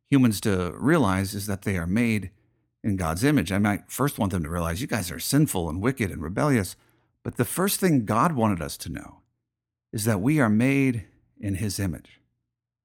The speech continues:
That's something we shouldn't overlook, that the first thing, and then when the stories of Genesis were, were, were being written down, people were messing up, people were sinning, people were living terrible lives.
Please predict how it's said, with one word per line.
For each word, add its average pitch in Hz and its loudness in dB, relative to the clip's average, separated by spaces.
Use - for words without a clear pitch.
That's 156 0
something 208 4
we 170 6
shouldn't 139 2
overlook, 90 0
that 95 -4
the 117 2
first - -2
thing, 104 0
and 165 4
then 156 6
when 127 6
the 123 2
stories 165 0
of 110 0
Genesis 123 0
were, 117 4
were, 120 2
were 117 0
being 117 4
written 104 2
down, 120 4
people 170 -2
were 95 0
messing 110 0
up, 160 -2
people 135 -4
were 90 -2
sinning, 131 -2
people 156 -2
were 135 0
living 104 0
terrible 135 -2
lives. 120 -2